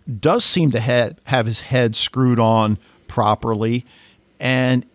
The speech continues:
you know, even though we had that er-, scene a few episodes ago, might have even been last week, where Brother Dusk goes down to the planet, w-, we're thinking to see what's going on with the people. And,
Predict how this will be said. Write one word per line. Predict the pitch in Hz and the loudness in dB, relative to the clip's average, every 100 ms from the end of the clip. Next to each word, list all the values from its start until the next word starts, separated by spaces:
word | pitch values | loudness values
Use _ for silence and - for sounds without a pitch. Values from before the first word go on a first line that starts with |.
| - | -16
you | 240 | -16
know, | - 214 214 | -16 -18 -10
even | 269 311 311 | -6 -4 0
though | 254 | 2
we | 240 190 | 2 2
had | 190 196 | 2 0
that | 180 - | -2 -2
er-, | 165 180 - | -4 -4 -6
scene | - - 185 156 | -4 -2 0 0
a | |
few | - 160 | 0 0
episodes | 160 175 - 135 113 | 0 0 0 2 2
ago, | 120 117 | 2 2
might | 117 139 120 | 4 4 2
have | |
even | 104 98 | 2 0
been | 95 95 | 0 -2
last | 110 120 - | 0 0 -2
week, | 107 - | -6 -4
where | 110 107 | 0 0
Brother | - 127 120 113 | 0 0 0 0
Dusk | 127 127 - | 0 0 0
goes | - 117 107 | 2 2 2
down | 95 113 131 175 117 101 104 - _ _ _ - | -2 -2 0 2 0 0 -4 -8 _ _ _ -4
to | 151 | -2
the | 120 | 0
planet, | - 117 131 180 123 113 _ _ | -2 0 2 2 0 -2 _ _
w-, | 139 143 131 135 127 147 | -14 -10 -8 -8 -8 -6
we're | 131 131 | -2 -2
thinking | - 202 208 156 139 | 0 -2 0 0 0
to | 127 | -2
see | - 165 | -2 0
what's | 147 135 123 | 2 2 0
going | - 107 123 120 107 | -2 0 2 2 0
on | 107 143 190 156 123 117 | 0 0 2 0 0 -2
with | 117 | -6
the | - | -6
people. | 101 123 110 113 117 120 _ _ _ _ _ _ _ _ _ _ _ _ - | -4 -2 -2 0 0 -2 _ _ _ _ _ _ _ _ _ _ _ _ -10
And, | 175 165 165 165 | -4 -2 -2 -4